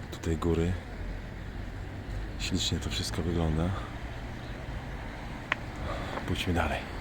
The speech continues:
Pięknie. Szkoda, że, że chmury są. Wczoraj była piękna pogoda. A tutaj wyciąg. Idziemy na wyciąg. O.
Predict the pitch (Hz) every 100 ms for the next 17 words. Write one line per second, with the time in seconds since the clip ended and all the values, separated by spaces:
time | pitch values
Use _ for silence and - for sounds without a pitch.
0 | - - - - - - - - - -
1 | - - - 107 101 - - - - -
2 | - - - - - - - - - -
3 | - - - - 123 123 117 120 107 -
4 | - - - 120 123 117 107 117 104 -
5 | 117 104 107 127 104 107 107 101 127 -
6 | - - - - - - - - - -
7 | - - - 104 95 - 76 - 95 92
8 | 90 - - - - - - - - -
9 | - - - - - - - - -